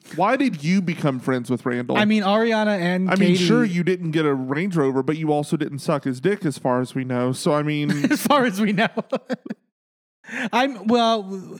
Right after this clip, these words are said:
Speaker 2: we, we had a discussion about how Sandoval could l-, um, a lo-
Speaker 1: San-, uh, people often think that, I would think that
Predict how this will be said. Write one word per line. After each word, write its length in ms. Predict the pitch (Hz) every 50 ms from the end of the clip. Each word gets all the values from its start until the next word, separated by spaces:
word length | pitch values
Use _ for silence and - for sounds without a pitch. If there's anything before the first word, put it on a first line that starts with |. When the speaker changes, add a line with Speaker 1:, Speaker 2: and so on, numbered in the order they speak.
| - - - -
Speaker 2:
we, 320 | - 196 254 269 269 262 247
we 200 | 196 214 247 262
had 140 | 269 277 269
a 80 | 262
discussion 500 | 214 220 208 - - 220 202 - 202 185 180
about 240 | 165 170 165 160
how 320 | 156 170 165 160 160 151 147 143
Sandoval 600 | - - - 185 175 170 170 156 156 156 151 143
could 280 | - - 160 147 143 147
l-, 160 | 147 147 - -
um, 280 | 180 190 202 190 180 - - - - - -
a 100 | - 226
lo- 20 | 233
Speaker 1:
San-, 220 | 247 240 254 208 - - _ _ _ -
uh, 80 | - 160 - -
people 580 | - 208 285 285 285 - 311 247 196 - - -
often 540 | - 165 170 180 - - 202 190 185 185 180
think 480 | - - 190 165 160 160 151 147 - - -
that, 500 | 156 143 147 135 233 233 - 104 - _ _ _ _ _ _ _ _ _ _ _ -
I 200 | 165 196 226 240
would 280 | 214 185 170 156 143
think 420 | - - 147 131 127 127 123 135 127
that 340 | 139 135 131 - - -